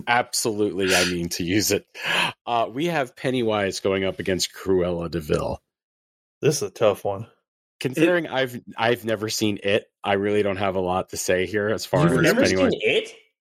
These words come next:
Speaker 1: I never saw it. I have no int-, I, I, no. I saw the
Speaker 2: Wait.
Speaker 1: trailer for the new ones, and I was like, "No, I don't
Speaker 2: So
Speaker 1: need that in my life."
Speaker 2: you haven't seen either one?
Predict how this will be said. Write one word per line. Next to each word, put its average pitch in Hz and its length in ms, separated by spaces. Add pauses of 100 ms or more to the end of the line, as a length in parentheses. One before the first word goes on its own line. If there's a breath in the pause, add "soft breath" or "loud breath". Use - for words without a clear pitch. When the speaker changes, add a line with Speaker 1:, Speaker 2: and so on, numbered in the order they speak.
Speaker 1:
I 110 60
never 117 220
saw 131 180
it. 113 320
I 120 120
have 147 260
no 147 240
int-, 131 240
I, 127 180 (140)
I, 113 280 (220)
no. 117 340 (800 loud breath)
I 160 100
saw 214 200
the 196 80
Speaker 2:
Wait. 170 160
Speaker 1:
trailer 156 340
for 135 180
the 117 120
new 117 240
ones, 95 320
and 95 100
I 101 60
was 104 100
like, 101 180
"No, 95 360 (100)
I 101 140
don't 110 120
Speaker 2:
So - 120
Speaker 1:
need 98 160
that 90 160
in - 80
my 87 120
life." - 300
Speaker 2:
you 196 80
haven't 220 300
seen 180 240
either 151 320
one? 123 360